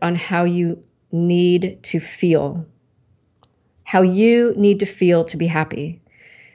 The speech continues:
So when you are thinking about seeing a man again, um, get, starting a relationship, getting married, you know, all the milestone steps, when you're thinking about, you should,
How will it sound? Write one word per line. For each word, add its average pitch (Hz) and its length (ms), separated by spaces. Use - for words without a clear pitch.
So 185 300
when 175 240
you 214 380
are 196 120
thinking 196 380
about 165 480
seeing 185 460
a - 20
man 175 220
again, 170 760
um, 151 400
get, - 220
starting 185 380
a - 20
relationship, 165 920
getting 185 280
married, 165 560
you 165 60
know, 156 500
all 175 220
the 170 340
milestone 170 580
steps, 160 460
when 190 120
you're 196 100
thinking 196 360
about, 175 300
you 175 100
should, 180 300